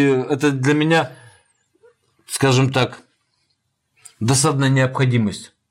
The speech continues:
То есть, ну, приходится, да, их зарабатывать, как бы.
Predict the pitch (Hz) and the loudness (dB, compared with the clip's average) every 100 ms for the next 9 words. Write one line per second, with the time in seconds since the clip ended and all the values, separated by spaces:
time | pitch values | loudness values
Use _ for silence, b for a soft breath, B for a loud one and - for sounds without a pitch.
0 | _ _ _ _ 131 120 - 147 165 131 | _ _ _ _ 0 0 0 2 2 0
1 | - 135 135 156 151 - 135 113 139 127 | 0 0 2 0 -2 -4 -2 0 0 -2
2 | 98 110 107 127 135 123 104 - 104 98 | -4 -4 -2 -2 -4 -6 -8 -8 -8 -6
3 | 95 92 90 80 | -8 -8 -8 -10